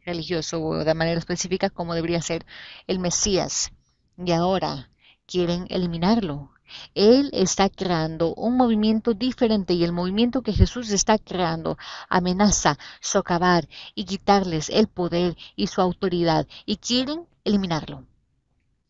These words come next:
Están aquí en esta imagen, a un lado están haciendo planes, están ahí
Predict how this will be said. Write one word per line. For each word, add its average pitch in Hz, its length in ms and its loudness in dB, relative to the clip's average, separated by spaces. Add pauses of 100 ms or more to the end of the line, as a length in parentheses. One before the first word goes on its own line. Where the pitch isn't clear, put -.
(140)
Están 202 440 2
aquí 175 300 -4
en 170 100 -6
esta 160 340 -2
imagen, 160 520 -6 (300)
a 170 120 2
un 170 160 -6
lado 160 320 6
están 151 320 -4
haciendo 151 340 -4
planes, 151 600 -2
están 151 360 -2
ahí 147 320 -6